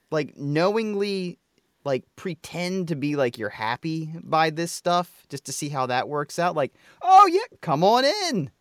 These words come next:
Come on in. No, don't worry about how close to my bumper you are. You just slide right on in. I'm sure you're running late too." Could you fool yourself by doing that for, like, a week and just see how it works?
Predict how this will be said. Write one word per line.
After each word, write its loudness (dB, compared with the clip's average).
Come 6
on 6
in. 2
No, 4
don't 6
worry 6
about 6
how 4
close 0
to -10
my -4
bumper -4
you -2
are. 4
You -6
just -4
slide 0
right 0
on 0
in. -6
I'm 2
sure 0
you're -2
running -2
late -6
too." -6
Could -2
you 0
fool 4
yourself 0
by 0
doing -2
that 0
for, -8
like, -6
a 0
week -6
and -6
just -12
see -8
how -2
it -6
works? -8